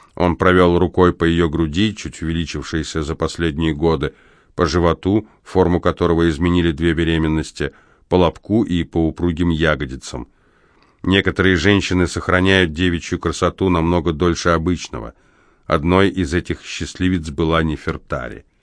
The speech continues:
И всё-таки он отметил, что смотрит на неё другими глазами, потому что сам изменился. Отныне он был не Парамессу, а воплощённым божеством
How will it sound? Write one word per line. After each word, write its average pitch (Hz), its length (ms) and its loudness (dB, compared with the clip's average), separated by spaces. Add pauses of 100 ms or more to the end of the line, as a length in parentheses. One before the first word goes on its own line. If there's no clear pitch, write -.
(920)
И 87 80 -2
всё-таки 156 460 -2
он 139 180 4
отметил, 131 560 2
что 107 300 0
смотрит 127 500 0
на 110 80 2
неё 107 300 4
другими 104 440 0
глазами, 101 540 2
потому 82 400 -2
что - 220 -8
сам 110 400 0
изменился. 65 800 -10 (640)
Отныне 135 560 2
он 104 280 2
был 123 340 4 (380)
не 104 280 2
Парамессу, 120 1040 2 (300)
а 71 200 0
воплощённым 90 840 2
божеством 90 720 2